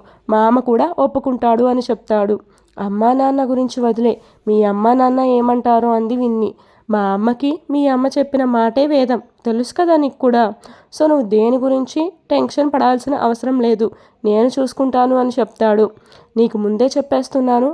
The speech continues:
అమ్మ కనుక ఒప్పుకోకపోతే నేను నిన్ను పెళ్లి చేసుకోను," అంటుంది విన్నీ. "ఇప్పటిదాకా నువ్వు నాకు I love you కూడా చెప్పలేదు, అప్పుడే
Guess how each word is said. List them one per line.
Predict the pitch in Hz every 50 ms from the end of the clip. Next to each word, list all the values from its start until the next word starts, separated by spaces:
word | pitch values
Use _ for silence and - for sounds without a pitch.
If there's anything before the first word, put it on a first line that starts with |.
| - _
అమ్మ | - 214 214 226
కనుక | 233 233 262 262 262 262
ఒప్పుకోకపోతే | 254 240 240 - - - 247 240 247 226 240 233 233 254 269 339 - - - - - _
నేను | 262 269 269 269
నిన్ను | 269 269 269 262
పెళ్లి | 247 254 240 233 240
చేసుకోను," | 240 - 262 262 254 - 269 254 247 254 247
అంటుంది | 240 240 226 247 233 254 269
విన్నీ. | 262 262 247 240 233 233 208 208 - _ _ _ - - - _ _ -
"ఇప్పటిదాకా | 233 220 - 262 262 254 247 277 277 269 269 269 277 285 285 -
నువ్వు | - 269 269 269
నాకు | 262 254 247 - 262
I | 247 240 240 247
love | 254 254 254 254
you | 269
కూడా | 269 269 262 262 262
చెప్పలేదు, | - 294 254 - - 247 240 240 226 240 254 339 - - - - - _ -
అప్పుడే | 269 277 277 277 277 269 277